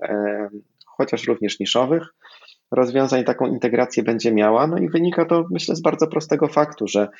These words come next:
WooCommerce jest najpopularniejszym rozwiązaniem sklepowym na świecie. E, myślę, że le-, lekko licząc, kilka milionów sklepów, e, z WooCommerce'a, e, korzysta. W Polsce też jest, e, myślę, szalenie, szalenie popularny.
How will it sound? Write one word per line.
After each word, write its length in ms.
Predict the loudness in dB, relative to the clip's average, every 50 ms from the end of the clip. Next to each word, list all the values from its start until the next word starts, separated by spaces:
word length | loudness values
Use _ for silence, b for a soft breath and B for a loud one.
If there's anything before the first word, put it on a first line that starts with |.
| B B B B B -4
WooCommerce 500 | -4 0 0 2 2 2 2 2 0 -4
jest 120 | -4 -2
najpopularniejszym 840 | -2 -2 -2 -2 -2 0 2 2 2 2 0 -4 -4 -2 -2 -2 0
rozwiązaniem 760 | 0 -2 -2 0 -2 0 0 0 0 2 0 0 -2 -4 -8 -12 _ -18 -16 -14 -14 -12
sklepowym 540 | -12 -4 -2 -2 0 0 0 0 0 0 0
na 120 | -2 -2
świecie. 540 | -4 -4 -4 -4 -4 -2 -2 -2 -2 -2 -6 _ _ _ _ -16 -16 -16 -16 _ _ _ _ _ _ _ _ _ _ -10 -6
E, 160 | -4 -2 -2
myślę, 400 | -2 -4 -6 -8 -8 -6 -4 -2
że 60 | -2 0
le-, 120 | -2 -2 0 0
lekko 380 | 0 0 0 -2 -2 0 0
licząc, 460 | 0 0 -2 -2 -2 -2 -4 -6 -12 B B B B B B B B -4
kilka 220 | -4 -2 0 0
milionów 420 | 0 2 2 4 4 2 2 0 -2
sklepów, 540 | -4 -2 -2 -2 -2 -2 -4 -4 -4 -6 -10
e, 500 | -8 -4 -2 0 0 0 0 0 0 -2 -4
z 100 | -4 -6
WooCommerce'a, 640 | -6 -4 -2 0 0 0 -2 -2 -2 0 0 0 0 -4 B B B B B B B B _ _ -6
e, 220 | -4 -2 -2 -2 -2
korzysta. 760 | 0 -2 0 0 0 -2 -2 -2 -2 0 0 0 0 -4 -8 -12 -10 -8 -8 -8
W 60 | -8 _
Polsce 360 | -2 -2 -2 -2 -4 -8 -4
też 200 | -4 -4 -4 -4
jest, 300 | -4 -6 -6 -12 -10 -8
e, 240 | -6 -6 -4 -4 -4
myślę, 280 | -6 -6 -8 -6 -4
szalenie, 560 | -2 0 0 0 2 2 2 0 0 0 -2 -2
szalenie 360 | -2 -2 0 -2 -2 -2 -4 -6
popularny. 720 | -8 -8 -2 0 2 2 2 2 0 -2 -4 -4 -4 -6